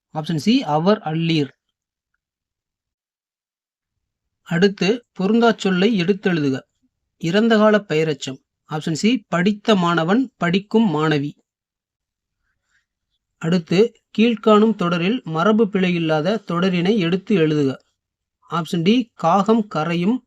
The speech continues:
மயில் அகவும். அடுத்து, பிழை நீக்கி எழுதுக. பிறமொழி சொற்களை நீக்கி எழுது. சான்றோர் கூறும் உபதேசங்கள் நம் வாழ்க்கைக்கு ஏற்றமளிப்பவை. ஆப்ஷன் ஏ, அறிவுரைகள்.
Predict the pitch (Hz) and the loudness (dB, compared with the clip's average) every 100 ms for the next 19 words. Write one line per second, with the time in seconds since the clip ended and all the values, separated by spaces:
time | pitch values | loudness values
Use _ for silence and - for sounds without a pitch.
0 | _ 151 156 208 254 - 131 170 160 139 | _ -6 0 2 0 -6 -6 -4 -4 -6
1 | - _ _ _ _ _ _ _ - 156 | -12 _ _ _ _ _ _ _ -6 -2
2 | 151 - 233 196 - 196 233 220 208 214 | -2 2 0 0 2 4 4 4 2 0
3 | 196 165 151 135 180 214 _ _ _ _ | 0 0 -2 -2 -4 -8 _ _ _ _
4 | _ _ _ _ _ _ _ _ _ _ | _ _ _ _ _ _ _ _ _ _
5 | 185 220 233 226 - 180 - 185 170 170 | 2 4 4 2 -2 -4 -2 0 0 -4
6 | - 226 156 147 143 - _ _ _ _ | -2 2 2 0 -4 -8 _ _ _ _
7 | - - 160 190 240 226 233 - 190 180 | -16 -8 -2 2 4 4 4 2 -4 0
8 | 220 254 175 170 208 208 180 165 156 180 | 0 -2 -4 -2 2 2 0 -4 -2 -2
9 | 254 - 160 185 170 175 202 208 180 - | -4 -8 -6 -4 0 0 0 -2 -4 -2
10 | 208 269 170 180 202 214 180 156 - 135 | -2 -2 -4 -4 -2 0 0 -2 -4 -6
11 | 135 - _ _ _ _ _ _ _ _ | -6 -10 _ _ _ _ _ _ _ _
12 | _ - - 160 170 160 175 214 139 180 | _ -12 -10 -6 -2 2 2 0 -2 -2
13 | 196 165 139 127 | 0 0 -2 -4